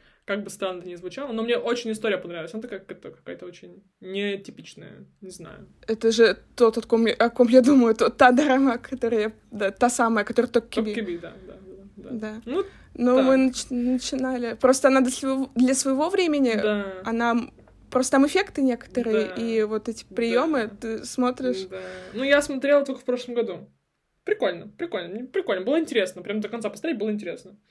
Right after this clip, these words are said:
Speaker 1: Не то, что прям супер, но вот из дорам я могу её выделить, потому что она, ну, блин, прикольная была, реально. Фильмы... Вот прям какие-то супер, типа, фильмы... Наверное, нет.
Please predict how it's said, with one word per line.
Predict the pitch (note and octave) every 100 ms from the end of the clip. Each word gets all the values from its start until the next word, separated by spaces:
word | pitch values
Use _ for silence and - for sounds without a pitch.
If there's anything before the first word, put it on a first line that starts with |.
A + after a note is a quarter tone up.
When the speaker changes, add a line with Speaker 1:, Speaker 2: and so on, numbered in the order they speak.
| _ - _ _ _
Speaker 1:
Не | A3+ C4+
то, | C#4
что | C#4 A3
прям | G3
супер, | G#3 D#4+ A#3
но | A3+
вот | A3
из | A#3
дорам | G#3+ A3 F#4+ D#4+
я | A3+
могу | B3+ A3
её | A3+
выделить, | G#3 F3+ D#3+
потому | D#3 F3+
что | F3+ G3
она, | G#3+
ну, | A3+ F#3 -
блин, | G#3 G#3
прикольная | B3 E3 -
была, | - -
реально. | F#3 F3+ _ _ - - _ _ _
Фильмы... | - B3+ C#4+ C4 A#3 G#3 G#3 - _ _ _ _ _ _ _ _ -
Вот | A3
прям | C#4 C#4
какие-то | A#3+ C4+ A#3+
супер, | - - E4 C#4 A#3+
типа, | A#3+ G#3+ G3+
фильмы... | - G3 F#3+ F3 E3+ C#3 C#3 _ - - _ _ _ _ _ _ -
Наверное, | F#3+ G3 G3+ G3+ G3+ F3+
нет. | D#3 C#3